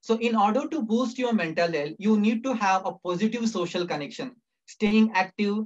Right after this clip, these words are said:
managing stress, healthy diet, quality sleep, and special meaning and purpose your li-, purpose of your life. Uh, dear friends, what I want to really tell you is that if you really want to boost your physical health, you know what exactly you have to do.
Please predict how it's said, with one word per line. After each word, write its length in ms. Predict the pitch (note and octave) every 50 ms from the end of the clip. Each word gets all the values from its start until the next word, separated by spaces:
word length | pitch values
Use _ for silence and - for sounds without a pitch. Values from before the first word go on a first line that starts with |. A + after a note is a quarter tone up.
| - _ -
managing 460 | D#3+ E3 E3+ F3 G3 F3+ G3+ G3+ G3
stress, 540 | - - - - - G3 F#3+ - - _ _ _ _ _
healthy 400 | - F3 F#3 G3+ F#3+ G#3 A3 A3
diet, 400 | G#3+ G3+ F#3 F3+ F3+ F#3 F#3 - - _ -
quality 420 | - F#3 F3 F3+ G3+ G#3 - G#3+ G3+
sleep, 400 | - - F#3+ F#3 G3 F#3 F#3 -
and 220 | F3+ F3 F3 F3
special 760 | F3 - - _ _ _ _ _ - G3+ G#3+ G#3+ - A#3+ A3+ A#3+ A#3 A3+ A3
meaning 440 | F3 E3+ F3+ F#3 F#3 F#3+ F#3+ F#3+ G3
and 240 | F3+ E3+ F3+ F3+ F3+
purpose 540 | E3+ D#3+ D#3+ D#3+ - F3 F3 F3 F3 - _ _
your 220 | - D#3 D3+ D3+ D3+
li-, 160 | C#3+ C3+ - _ _ _ _ -
purpose 380 | F3 E3+ E3+ F3 - F#3 F3 F3
of 200 | D#3+ D#3 D3+ C#3+
your 140 | D3+ E3
life. 220 | F3 E3+ C#3 B2+ - _ _ _ _ _ _ _ -
Uh, 220 | F3+ F#3+ F#3+ F#3+
dear 220 | G3+ A3 C#4+ D#4+ D#4
friends, 280 | - A#3+ A#3 A#3 A3+ -
what 220 | E3+ E3 - -
I 140 | F#3 G3+ G#3
want 180 | G3 G3 G3+ G#3 G#3
to 40 |
really 320 | F#3 F3 F3 F3+ F3+ G#3+ G#3
tell 160 | F3+ E3+ E3+
you 120 | F3+ F#3+
is 200 | G3 F3+ F3+ E3
that 320 | D3 D#3 C#3 B2+ C3 D3 - _ _ _ _ -
if 180 | G#3 A3+ A3+
you 80 | B3+ B3
really 360 | A3+ A3+ A#3 B3+ C4+ C4+ D4
want 320 | C#4+ C4 B3 A#3 A#3 A3+ A3+
to 140 | A#3 A3 -
boost 400 | - G3+ G#3+ G#3+ G#3+ - - G#3
your 180 | G3+ G3 F#3+
physical 400 | - F#3 E3+ F#3+ A3 A3+ G#3+ G#3+
health, 240 | G3+ F#3 F#3 F3+ F3+ F3+
you 160 | E3+ F3 F3+
know 100 | F3+ F#3
what 220 | F3 D3+ E3 E3+ E3
exactly 420 | D3+ C#3+ C3+ E3 E3 E3+ F3 E3+
you 60 | D#3
have 100 | D#3 D3+
to 80 | D3+ D3+
do. 160 | C#3 C3 -